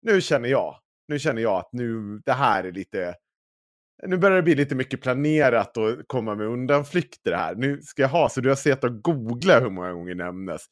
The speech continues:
för att hon inte ska behöva ta ansvar för det här. Ja, okej. Den medvetenheten kom alldeles för sent givetvis, men det är inte alltid lätt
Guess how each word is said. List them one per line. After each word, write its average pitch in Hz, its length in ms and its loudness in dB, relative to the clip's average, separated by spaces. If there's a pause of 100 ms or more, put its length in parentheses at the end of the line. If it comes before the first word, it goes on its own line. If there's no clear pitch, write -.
(240)
för 131 60 -2
att 131 80 -4
hon 127 160 -4
inte 104 140 -6
ska 110 120 -4
behöva 104 260 2
ta 110 220 -2
ansvar 135 460 2
för - 160 -4
det 73 80 -2
här. - 200 -10 (240)
Ja, - 80 -4
okej. 139 560 -6 (540)
Den 156 180 4
medvetenheten 131 540 4
kom 135 140 -2
alldeles 101 320 0
för - 140 -10
sent 160 420 0
givetvis, 82 520 -8
men 123 120 0
det 127 60 4
är - 20 4
inte 110 220 4
alltid 98 340 0
lätt 123 280 2